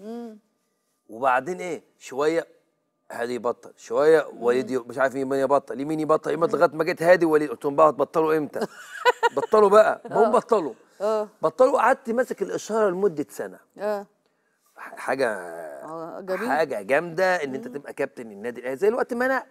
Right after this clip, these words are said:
Speaker 2: كابتن منتخب مصر.
Speaker 1: مم.
Speaker 2: بدأت بعد كده أشتغل وأشوف الراجل ده بيعمل معايا إيه.
Speaker 1: مم.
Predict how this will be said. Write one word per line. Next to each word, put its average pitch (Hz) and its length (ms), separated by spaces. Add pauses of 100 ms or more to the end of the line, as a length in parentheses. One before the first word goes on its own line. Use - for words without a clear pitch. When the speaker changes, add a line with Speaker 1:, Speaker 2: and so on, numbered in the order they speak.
(480)
Speaker 2:
كابتن 202 340
منتخب 165 520
مصر. 214 400
Speaker 1:
مم. 220 280 (1040)
Speaker 2:
بدأت 180 420
بعد 226 220
كده 214 320
أشتغل 196 540 (1040)
وأشوف 123 400
الراجل 127 280
ده 127 100
بيعمل 123 400
معايا 104 260
إيه. 92 220
Speaker 1:
مم. 202 280